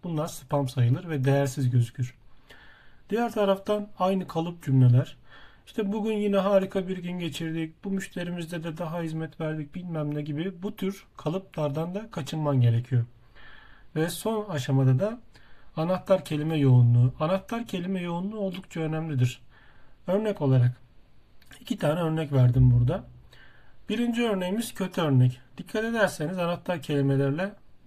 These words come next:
birazcık abartmış ve haşta-, hatta hashtag bile etkile-, etkilemiş üç tane. Bu aslında yapılan büyük bir hatalardan biridir. Hashtag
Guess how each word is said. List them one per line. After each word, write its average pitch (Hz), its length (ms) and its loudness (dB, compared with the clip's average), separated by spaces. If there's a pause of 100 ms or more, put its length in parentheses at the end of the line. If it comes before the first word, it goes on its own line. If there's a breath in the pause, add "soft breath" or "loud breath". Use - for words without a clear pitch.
(160)
birazcık 143 340 -2
abartmış 147 640 -4
ve 160 80 -6
haşta-, 165 500 -6
hatta 160 500 -6
hashtag - 480 -8
bile 160 140 -4
etkile-, 170 380 -8
etkilemiş 135 640 -4
üç 127 160 -8
tane. 131 320 2 (800 soft breath)
Bu 220 120 0
aslında 214 380 -4
yapılan 202 420 -6
büyük 202 240 -8
bir 170 60 -4
hatalardan 151 640 -4
biridir. 165 260 -4
Hashtag 175 420 -10